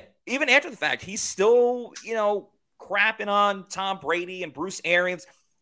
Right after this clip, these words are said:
He posts the wrong picture of his x-ray of, like,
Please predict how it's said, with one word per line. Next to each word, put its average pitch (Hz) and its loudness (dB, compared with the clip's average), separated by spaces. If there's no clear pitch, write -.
He 202 -4
posts 247 2
the 180 2
wrong 180 2
picture 175 0
of 156 4
his 151 -4
x-ray 131 2
of, 123 -4
like, 120 0